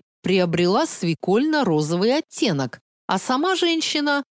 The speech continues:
сдавленно охнула и закрыла лицо ручищами. Мы с Лео непонимающе переглянулись. «Простите», Кайл предпринял вторую попытку обратить на себя внимание. «Тут человеку плохо».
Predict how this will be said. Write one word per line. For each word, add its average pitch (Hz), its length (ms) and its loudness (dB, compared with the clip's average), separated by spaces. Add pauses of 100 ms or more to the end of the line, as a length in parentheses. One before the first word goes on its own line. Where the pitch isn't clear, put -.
(120)
сдавленно 165 580 0
охнула 262 640 0
и - 260 -2
закрыла 226 580 0
лицо 175 380 0
ручищами. 151 760 -2 (520)
Мы 165 300 0
с - 180 -4
Лео 240 360 2
непонимающе 185 880 0
переглянулись. 240 1000 -2 (500)
«Простите», 151 720 -2 (280)
Кайл 247 340 2
предпринял 202 600 -2
вторую 165 420 -2
попытку 240 480 -4
обратить 175 500 -2
на 220 80 0
себя 151 320 -2
внимание. 147 640 -2 (320)
«Тут 175 200 -2
человеку 202 560 0
плохо». 135 520 -4